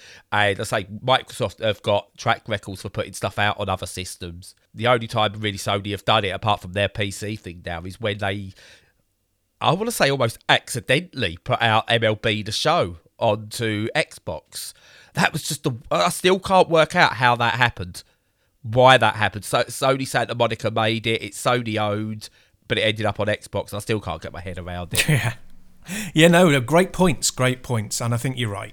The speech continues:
Speaker 2: I think, I, I think exclusivity would be a bit of a dead end. And I think that one of the major things is that, that, you know, will lead them to that decision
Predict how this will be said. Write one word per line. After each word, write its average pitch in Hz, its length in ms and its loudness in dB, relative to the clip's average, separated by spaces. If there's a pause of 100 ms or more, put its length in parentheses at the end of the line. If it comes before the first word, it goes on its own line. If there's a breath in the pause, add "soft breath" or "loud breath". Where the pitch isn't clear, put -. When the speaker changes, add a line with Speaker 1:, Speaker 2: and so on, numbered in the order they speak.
(120)
Speaker 2:
I 110 80 2
think, 123 200 -4
I, 127 220 2
I 131 80 2
think 131 220 -2
exclusivity 110 760 -6
would 104 140 -8
be 104 120 -10
a 104 60 -8
bit 110 160 -10
of 104 60 -8
a 104 80 -6
dead 110 220 -4
end. 101 200 -6 (360 loud breath)
And 127 140 2
I 131 40 0
think 185 260 -2
that 143 180 -6 (120)
one 143 180 0
of 113 80 -2
the 120 80 -2
major 120 340 0
things 104 360 -4
is 98 260 -8 (460 loud breath)
that, 117 440 -2 (400)
that, 160 540 -2
you 143 80 2
know, 127 100 4
will 123 140 2
lead 143 400 2
them 120 160 0
to 127 100 -2
that 117 200 -2
decision 120 640 -2